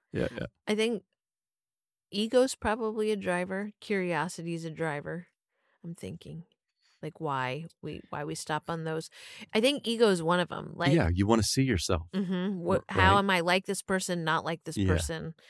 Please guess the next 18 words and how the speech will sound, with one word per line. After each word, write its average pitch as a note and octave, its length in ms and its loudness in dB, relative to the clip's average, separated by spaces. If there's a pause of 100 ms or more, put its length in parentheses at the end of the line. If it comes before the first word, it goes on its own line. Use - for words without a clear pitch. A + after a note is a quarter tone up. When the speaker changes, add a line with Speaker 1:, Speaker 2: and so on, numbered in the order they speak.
(120)
Speaker 1:
totally. E2+ 300 0 (120)
Speaker 2:
We F#3 220 0
all D#3+ 260 4
have D#3 240 -2 (140)
some E3 420 -2
sort D3+ 240 -4
of D#3 80 -10
sense D3+ 300 -10
of D3 140 -12
judgment, C3+ 560 -6
even B2 260 0
Speaker 1:
Mm-hmm. - 60 2
Speaker 2:
though C#3+ 280 -2
I D#3+ 60 -2
really, D#3+ 580 -2
really D#3+ 280 -6
try - 240 -8
hard D3 360 -8